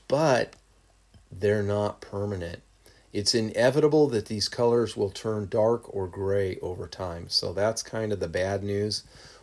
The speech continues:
What does liver of sulfur do to the silver? Again, it creates the patina. It accelerates its, um, uh, tarnishing.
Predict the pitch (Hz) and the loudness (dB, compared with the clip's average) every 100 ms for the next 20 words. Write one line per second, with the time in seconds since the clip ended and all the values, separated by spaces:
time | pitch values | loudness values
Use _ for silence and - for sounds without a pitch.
0 | - 110 104 156 165 170 139 139 147 156 | -20 0 8 8 8 2 2 6 6 6
1 | 151 143 113 113 107 - 107 107 - 107 | 4 4 0 0 0 2 2 2 0 0
2 | 107 101 - _ _ _ _ _ - 90 | 0 -2 -10 _ _ _ _ _ -16 -12
3 | 92 131 175 113 101 101 _ - 101 - | 2 6 6 4 0 -6 _ -6 -4 -4
4 | - 143 143 165 185 - - - - 92 | 4 6 6 4 0 -8 -20 -20 -8 0
5 | 110 131 143 - - 107 110 - - - | 4 4 4 0 0 0 2 0 -2 -4
6 | 104 - 147 147 147 143 - - - - | -4 0 2 4 2 -2 -10 -20 -18 0
7 | 98 98 - 98 - 113 117 113 110 104 | 0 0 -4 -2 2 4 4 6 6 6
8 | 104 104 - - - 101 98 - - - | 4 4 2 2 0 0 0 2 0 0
9 | 95 95 92 87 87 98 _ _ _ _ | -4 -4 -4 -6 -12 -14 _ _ _ _
10 | _ - - _ _ _ _ _ - 85 | _ -8 -8 _ _ _ _ _ -14 -12
11 | 87 85 - - 117 131 - 143 139 | -10 -10 -6 2 4 4 2 2 2